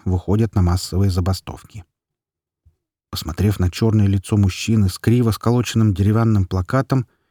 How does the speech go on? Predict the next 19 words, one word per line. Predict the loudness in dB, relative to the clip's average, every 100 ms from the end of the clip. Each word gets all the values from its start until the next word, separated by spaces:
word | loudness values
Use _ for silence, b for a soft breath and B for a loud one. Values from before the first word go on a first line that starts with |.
| 0
я | 2
неопределённо | 4 2 2 4 4 2
хмыкнул | 0 0 0 2 0 0 -2
и | -2
перевернул | 2 2 2 2 2
страницу. | 0 -2 -2 -4 -12 -20 _ _ _ _ _ _ _ _ _ _ _ _ _ _ -8
Больше | -2 -2 0 0
интересных | 0 -2 -2 -2
новостей | 0 0 0 0
не | 0
попадалось. | 0 -2 -2 -2 -4 -6 -12 -14 _ _ _ -8
Всё | 0 2
внимание | 4 2 2 2 2
редакции | 0 -4 -4 -4
было | 0 0
сосредоточено | 0 -2 0 0 0 0 -2 2 4
на | 4
визите | 4 4 2 0 -4 -4
остроухих | -6 -2 0 0 -2 -4 -8